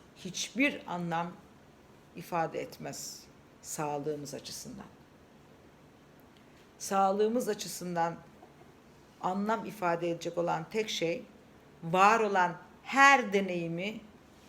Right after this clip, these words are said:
iyi ya da kötü olarak yargılamadan onurlandırmaktır. Onun doğrudan doğruya kendi içimizdeki bir şeyin dışarıdaki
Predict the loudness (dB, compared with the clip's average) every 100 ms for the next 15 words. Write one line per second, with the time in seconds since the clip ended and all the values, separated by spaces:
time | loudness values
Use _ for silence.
0 | -20 -20 -20 -20 -20 -20 -20 -20 -20 -20
1 | -20 -4 0 4 4 2 -4 -4 -2 0
2 | 0 0 -2 -4 -10 -4 -2 0 0 0
3 | 0 -2 -6 -12 -14 -20 -20 -20 -20 -20
4 | -20 -20 -20 -20 -20 -20 -20 -8 -6 -4
5 | -2 -2 -2 -8 -8 -10 -10 -18 -18 -20
6 | -20 -20 -20 -20 -20 -20 -20 -20 -10 0
7 | 2 4 2 -4 -16 -20 -20 -20 -20 0
8 | 6 8 8 6 4 4 4 2 2 0
9 | 0 -2 -4 -14 -20 -18 -6 -2 0 0
10 | -2 -2 -6 -6 -6 -6 -6 -8 -8 -6
11 | -6 -4 -4 -4 -8 -10 -18 -20 -12 -2
12 | 0 4 2 2 -4 -4 -4 -4